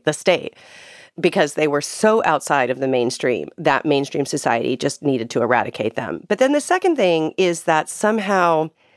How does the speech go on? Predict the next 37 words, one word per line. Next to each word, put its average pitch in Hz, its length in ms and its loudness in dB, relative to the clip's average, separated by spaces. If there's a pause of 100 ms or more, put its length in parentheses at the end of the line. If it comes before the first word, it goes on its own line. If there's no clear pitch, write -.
(320)
by 190 140 4
talking 247 500 -2
about 196 400 2 (160)
the 175 180 0 (160)
ways 170 640 0 (100)
that 160 180 -2 (120)
utopian 160 680 -2
communities 151 560 0
have 151 160 -4
organized 151 460 0
their 135 120 -2
private 156 360 0
lives 139 320 0
differently, 147 640 0
that 165 260 0
I'm 190 240 2 (100)
advocating 160 760 0
for 156 180 -2
some 160 420 0
kind 151 300 0
of 135 80 -2
state - 440 -4
intervention. 131 760 0
And 175 240 0
in 202 120 0
fact, 208 460 -2 (320)
the 190 100 0
whole 277 200 -2
point 240 300 2
of 180 100 0
this 151 200 -4
book 147 340 0
is 165 180 0
to 170 120 -2
say, 151 380 0
in 214 180 2
the 190 140 0